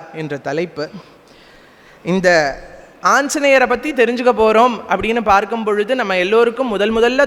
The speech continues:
தோன்றக்கூடிய ஒ-, தோன்றக்கூடிய ஒரு கிரந்தமானது ஸ்ரீமத் ராமாயணம்.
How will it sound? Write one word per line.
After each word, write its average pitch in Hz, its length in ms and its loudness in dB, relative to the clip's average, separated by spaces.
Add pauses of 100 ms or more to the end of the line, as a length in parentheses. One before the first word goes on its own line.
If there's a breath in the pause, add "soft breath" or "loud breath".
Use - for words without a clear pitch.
தோன்றக்கூடிய 220 600 -2
ஒ-, 202 260 4
தோன்றக்கூடிய 226 560 0
ஒரு 196 160 2
கிரந்தமானது 185 1040 0
ஸ்ரீமத் 196 300 -2
ராமாயணம். 170 680 -2